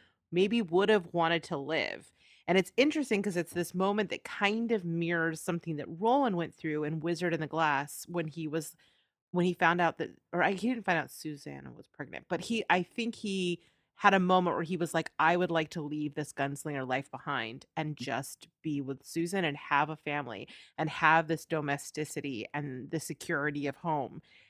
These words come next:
And Eddie has a similar moment like that. And it's, it's very bittersweet because you know that he's not going to have that.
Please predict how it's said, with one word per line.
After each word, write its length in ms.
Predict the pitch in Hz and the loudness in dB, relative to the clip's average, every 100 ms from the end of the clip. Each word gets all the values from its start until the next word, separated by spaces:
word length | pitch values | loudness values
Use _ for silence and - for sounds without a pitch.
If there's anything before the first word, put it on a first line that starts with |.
| _ | _
And 140 | - 175 - | 2 2 4
Eddie 220 | 180 196 | 6 6
has 460 | 185 156 151 147 - | 4 2 2 2 -4
a 60 | 165 | -10
similar 440 | - 180 175 156 | -4 0 2 0
moment 360 | 156 156 156 - | 0 -2 -4 -6
like 180 | 113 - | -10 -8
that. 220 | - - | -8 -6
And 140 | - 165 | -6 -4
it's, 180 | 160 - | -6 -4
it's 160 | 208 190 | -4 -4
very 440 | 170 202 226 262 | -2 0 2 2
bittersweet 920 | 220 185 170 170 - - 165 202 311 - _ _ _ | 0 0 2 2 -2 -10 -10 -8 -12 -16 _ _ _
because 280 | 175 202 175 | 0 2 2
you 80 | 180 | 2
know 160 | 185 185 | 2 2
that 160 | 170 | 2
he's 200 | 160 170 | -2 -4
not 260 | 175 196 156 | 2 2 2
going 200 | 175 160 | 0 -2
to 40 | 151 | -2
have 320 | - 139 139 | -2 -4 -4
that. 300 | - 82 - | -2 -2 -2